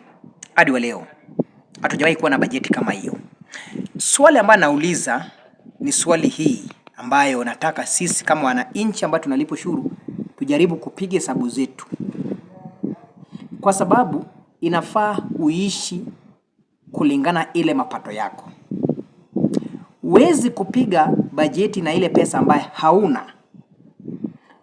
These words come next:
Ndivyo ilivyo kwa nyumba yako, huwezi ishi na ile mshahara yenye hauna. Inamaanisha kwamba unapojipanga ndani ya nyumba yako,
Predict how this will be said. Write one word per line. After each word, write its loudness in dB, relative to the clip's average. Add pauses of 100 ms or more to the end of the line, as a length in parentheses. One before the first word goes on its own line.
(160)
Ndivyo 6
ilivyo 2
kwa -2
nyumba 0
yako, 0
huwezi 4 (1040)
ishi 0 (360)
na 2
ile 4
mshahara 0
yenye 0
hauna. 4 (680)
Inamaanisha 2
kwamba 4
unapojipanga 0 (380)
ndani 2
ya 0
nyumba 2
yako, -2